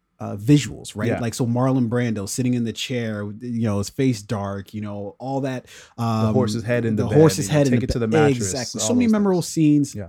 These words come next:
Speaker 1: I think it's not even a question, which is the more iconic film. I think because of the presence of Brando, it's, it's that the nod for that has to, has to go to One.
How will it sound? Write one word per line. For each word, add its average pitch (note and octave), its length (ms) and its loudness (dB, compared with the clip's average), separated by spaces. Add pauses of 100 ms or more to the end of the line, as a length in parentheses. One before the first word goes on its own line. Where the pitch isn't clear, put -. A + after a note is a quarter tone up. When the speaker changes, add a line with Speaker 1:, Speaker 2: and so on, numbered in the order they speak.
Speaker 1:
I D3+ 80 2
think G3 140 0
it's E3+ 100 -4
not F3+ 80 2
even E3 120 2
a - 40 -4
question, C#3+ 400 -4
which A2 160 -4
is G#2+ 100 -6
the A2 60 -2
more G#2+ 260 -4
iconic A#2+ 460 -8
film. F2+ 240 -10 (240)
I B2+ 40 -4
think A#2 200 -2
because C3+ 340 -2
of B2+ 80 0
the A2 60 -8
presence A#2 380 -6
of G#2+ 300 -10 (240)
Brando, A#2 600 -2 (580)
it's, - 260 -4
it's A#2+ 200 -8
that B2 320 -2
the A#2+ 100 0
nod A#2+ 240 0
for A#2 100 -4
that A2 200 -2
has G#2+ 180 -6
to, A2+ 240 -6
has A2 220 -2
to G2+ 80 -8
go G#2 120 0
to G2 60 -2
One. G#2 300 0